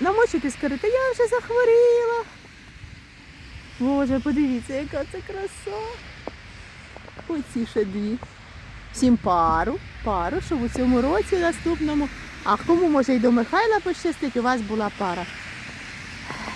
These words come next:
На цьому такому чудовому позитиві закінчую своє відео. Звичайно, дякую нашим захисникам. Вам зараз дуже холодно,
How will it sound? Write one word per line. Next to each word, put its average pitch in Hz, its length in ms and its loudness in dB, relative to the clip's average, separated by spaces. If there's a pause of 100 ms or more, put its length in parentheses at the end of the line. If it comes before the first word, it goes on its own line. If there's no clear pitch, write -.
(120)
На 294 160 6
цьому 349 320 4
такому 277 440 4 (680)
чудовому 294 680 2 (400)
позитиві 269 800 2 (600)
закінчую 254 580 0
своє 220 360 0
відео. 349 420 0 (920)
Звичайно, 226 580 0 (200)
дякую 240 480 0 (400)
нашим 254 280 2
захисникам. 233 680 0 (560)
Вам 254 180 4
зараз 240 260 2
дуже 208 280 -2
холодно, 185 500 -4